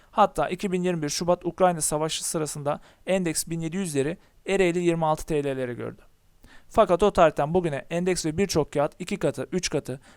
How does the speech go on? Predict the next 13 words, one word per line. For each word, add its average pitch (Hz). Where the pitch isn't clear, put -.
bazı 190
kağıtlar 190
ise 175
daha 170
da 180
fazla 151
yükselirken 175
Ereğli 165
neredeyse 165
yerinde 143
saydı. 120
Ve 208
şimdi 190